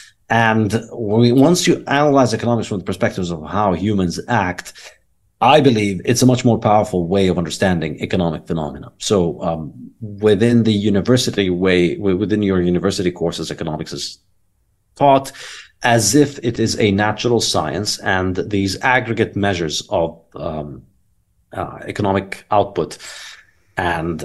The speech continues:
um, all these aggregate things are treated as if they are,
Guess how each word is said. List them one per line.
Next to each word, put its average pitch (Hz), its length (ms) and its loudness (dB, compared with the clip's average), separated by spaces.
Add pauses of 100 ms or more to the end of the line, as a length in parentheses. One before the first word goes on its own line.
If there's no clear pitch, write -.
um, 85 300 -2
all 110 140 2
these 104 160 2
aggregate 98 360 0
things 90 260 -2
are 92 380 0 (280)
treated 180 440 0
as 131 260 2
if 151 120 2
they 127 160 4
are, 110 340 4